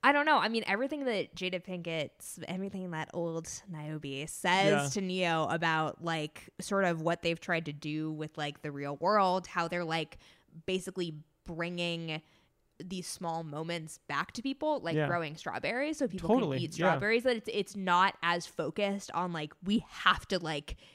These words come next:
Speaker 1: this world and, like, this
Speaker 2: Right.
Speaker 1: cause and this fight and the blockbuster action is
Speaker 2: Yeah.
Speaker 1: not everything anymore.
Speaker 2: Yes.
Speaker 1: It's the characters now. It's the individual people. It's
Speaker 2: Right.
Speaker 1: giving them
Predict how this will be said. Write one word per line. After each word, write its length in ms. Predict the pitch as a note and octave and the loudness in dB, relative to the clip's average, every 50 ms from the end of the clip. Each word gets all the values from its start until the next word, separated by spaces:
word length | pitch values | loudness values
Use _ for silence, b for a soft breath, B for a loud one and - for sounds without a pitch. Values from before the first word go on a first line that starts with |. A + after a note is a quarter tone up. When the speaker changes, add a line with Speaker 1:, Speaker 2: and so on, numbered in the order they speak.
| B B - - | B B -2 -2
Speaker 1:
this 160 | G3+ - F#3+ | -2 -2 -2
world 600 | F3 D#3+ E3+ G#3 A#3 A#3 G3+ F3+ D3+ E3 F3+ - - | -8 -2 4 6 8 8 8 6 4 0 -4 -4 -4
and, 120 | F3+ F3+ F#3 | -4 -2 0
like, 240 | F3 F3 E3 - - | -2 -2 -2 -2 -4
this 160 | G3+ G3+ - | -4 -2 0
Speaker 2:
Right. 220 | C#3+ D#3+ D#3 D#3+ - | 2 4 4 4 4
Speaker 1:
cause 460 | - - - A3+ A#3 B3 C4+ C#4+ C#4 | 2 2 6 8 10 10 8 8 6
and 140 | - A3+ G3+ | 0 -4 -2
this 140 | G3 F3+ - | -2 -4 -2
fight 240 | - G#3 G#3+ A3 - | 0 2 2 2 2
and 280 | G3 F#3+ F3+ D#3+ D3 D3+ | 0 -4 -4 -4 -6 -6
the 240 | E3 D#3 D3+ - - _ _ _ - - D#3+ E3 - | -4 -4 -4 -4 -8 _ _ _ -16 -16 -14 -12 -8
blockbuster 500 | E3 C#3+ D3+ D#3 - E3 D#3+ - - - - | -4 -4 -4 -4 -4 -8 -8 -6 -8 -2 0
action 440 | D#3+ F3 - - - B2 A2+ D#3 B B B B | 0 0 0 -2 -8 -8 -8 -10 B B B B
is 140 | - - D3 | -2 2 4
Speaker 2:
Yeah. 120 | D3 C#3+ | 4 4
Speaker 1:
not 220 | - F#3+ - D3+ - | 6 6 4 4 2
everything 380 | F3 F3 D#3+ D#3+ E3 - C#3 C3 | -2 -6 -6 -6 -10 -8 -10 -10
anymore. 320 | A2+ A2+ A2+ B2+ A2+ F#2+ G#2 | -10 -10 -10 -8 -6 -2 0
Speaker 2:
Yes. 140 | D3 C3+ F3+ | 0 2 4
Speaker 1:
It's 160 | A#3 A#3+ - | 2 2 2
the 100 | - C4+ | -2 -8
characters 560 | - - E4 E4+ D#4 C4+ - - - - E3+ | -4 -2 0 0 0 0 -2 -4 -10 -8 -6
now. 140 | E3 C#3 - - | -6 -6 -4 -4
It's 180 | - A#3 - - | -4 -6 -6 -8
the 180 | C4+ - - | -12 -6 -4
individual 480 | A#3+ A#3+ B3 A3+ A#3 A3 A#3 A3 G#3+ F#3+ | -4 -2 -2 -2 -2 -2 -2 -2 -4 -2
people. 400 | - A3+ G#3+ - - A#2+ A#2 - | -4 -6 -6 -6 -6 -6 -6 -4
It's 160 | - - C#3 | -4 -2 0
Speaker 2:
Right. 180 | C#3+ C3+ - - | -2 -2 -2 0
Speaker 1:
giving 320 | G#3+ G#3+ G#3 A#3 A3+ G#3 | -2 0 0 0 -2 0
them 340 | G3+ F#3 F3+ F3+ F3+ F3 | 2 2 2 2 0 -2